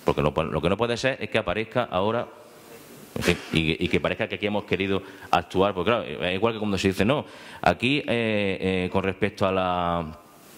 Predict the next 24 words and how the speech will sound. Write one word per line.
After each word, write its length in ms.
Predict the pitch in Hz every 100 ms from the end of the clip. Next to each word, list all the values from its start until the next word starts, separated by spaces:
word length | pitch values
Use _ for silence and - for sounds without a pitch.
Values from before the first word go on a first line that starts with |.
| - - - -
asignaciones 580 | 90 101 95 - 131 143
de 80 | 143
los 140 | 135
grupos, 500 | 131 151 151 151 180 - - - - - - - - -
pues 340 | - 82 82
hemos 180 | 101 120
estado 320 | - 123 120
más 160 | 117 120
o 20 |
menos 220 | 120 123
funcionando 560 | 117 120 120 123 131 127
de 60 | 127
una 120 | 123
manera, 300 | 123 139 143
y 60 |
claro, 320 | 110 - 120 98
cuando 180 | 90
uno 100 | 110
tiene 160 | 113 127
un 60 | 127
informe, 420 | 117 135 147 107
cuando 220 | 90 98
uno 100 | 113
tiene 320 | 110 123 82